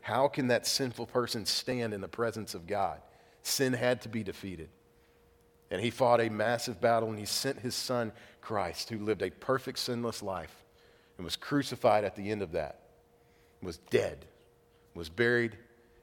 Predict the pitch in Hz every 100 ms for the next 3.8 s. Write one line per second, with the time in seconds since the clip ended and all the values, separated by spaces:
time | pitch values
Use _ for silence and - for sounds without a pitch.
0 | - 87 - 90 113 107 104 101 - 95
1 | 82 82 92 85 - 82 78 69 - _
2 | _ _ _ _ _ - 107 - 120 104
3 | 87 - 107 87 - 92 80 -